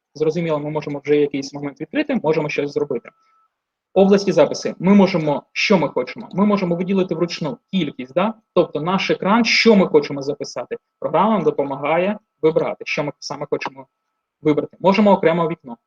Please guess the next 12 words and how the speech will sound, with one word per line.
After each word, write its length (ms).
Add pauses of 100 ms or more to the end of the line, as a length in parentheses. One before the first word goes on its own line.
можемо 320
одразу 420
весь 180
комп'ютер. 440 (140)
Тобто, 380
як 200
вам 120
буде 180
зручніше, 480
так 180
і 40
використовуйте. 680